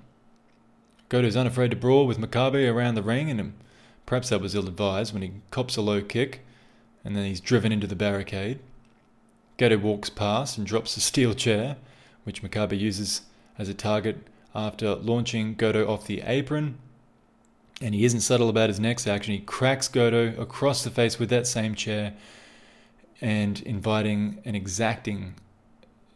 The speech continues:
dressing down by Uno. But it's only worth so much. I mean, he still cracked him across the face, so probably more of a, an advantage than,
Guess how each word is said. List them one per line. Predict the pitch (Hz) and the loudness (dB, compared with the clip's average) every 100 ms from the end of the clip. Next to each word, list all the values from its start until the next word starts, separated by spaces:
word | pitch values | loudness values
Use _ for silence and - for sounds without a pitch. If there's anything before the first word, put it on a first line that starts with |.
| _ _ - | _ _ -6
dressing | 117 104 113 104 | -2 0 -2 -2
down | 101 98 95 90 | -2 -4 -8 -6
by | 101 101 | -4 -4
Uno. | - 104 101 98 95 | -4 -4 -4 -8 -8
But | 107 | -6
it's | 104 151 | -4 -4
only | 139 | -2
worth | 101 98 - | -2 -4 -6
so | 104 98 | -6 -6
much. | 95 95 107 | -6 -8 -8
I | 107 | -8
mean, | 98 | -6
he | 101 | -6
still | - 131 | -6 -8
cracked | - - 104 98 | -10 -6 -6 -6
him | 104 | -10
across | - 107 - | -8 -8 -8
the | - | -8
face, | 107 95 - | -8 -8 -6
so | - 98 - - - - - - - - - - - - _ - - | -8 -8 -12 -18 -20 -20 -20 -20 -20 -20 -20 -20 -20 -20 _ -20 -18
probably | - 117 101 104 101 | -10 -8 -6 -4 -2
more | - 113 113 | -2 -2 -2
of | 101 | -2
a, | 101 101 | -2 -4
an | 107 107 | -4 -4
advantage | 98 110 107 95 - | 0 0 0 -4 -4
than, | 113 110 110 | -2 -2 -4